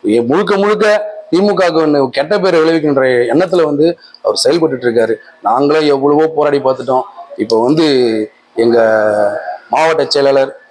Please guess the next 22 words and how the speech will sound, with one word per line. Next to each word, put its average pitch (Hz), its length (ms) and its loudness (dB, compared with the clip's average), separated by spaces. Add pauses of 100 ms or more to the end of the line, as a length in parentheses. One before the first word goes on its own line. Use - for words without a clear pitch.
(120)
குறு 156 240 0
சிறு 151 300 0 (260)
நடுத்தர 151 300 0
தொழில்துறை 143 380 0
அமைச்சர், 127 480 -2 (420)
அவரோட 120 340 2
ஆலோசனையின்படி 135 840 0 (380)
நம்பிக்கையில்லா 151 540 0
தீர்மானம், 135 360 0
நாங்க 123 160 0
ஒரு 117 100 0
எட்டு 120 200 -2
கவுன்சிலர் 147 440 0
வந்து 135 380 0 (340)
நம்பிக்கையில்லா 156 440 0
தீர்வு-, 131 320 -2 (260)
சாரி, 123 280 0
ஒன்பது, 131 680 0
ஒன்பது, 156 380 0
பத்து 143 260 -4
கவுன்சிலர் 170 360 0
வந்து 160 280 0